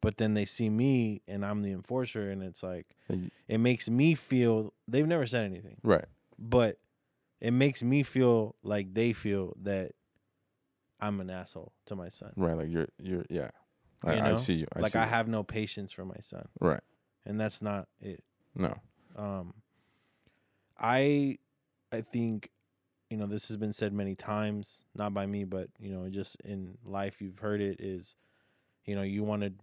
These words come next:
Speaker 1: do better, one percent better than your parents did.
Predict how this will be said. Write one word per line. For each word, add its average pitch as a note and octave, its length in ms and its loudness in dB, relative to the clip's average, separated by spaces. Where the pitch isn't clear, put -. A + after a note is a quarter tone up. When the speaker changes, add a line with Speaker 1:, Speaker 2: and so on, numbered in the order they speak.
Speaker 1:
do A2 120 -2
better, G2+ 520 -2
one G#2+ 220 -4
percent G#2 360 -6
better G2 300 -6
than F#2 300 -8
your - 80 -8
parents F#2+ 340 -6
did. - 200 -12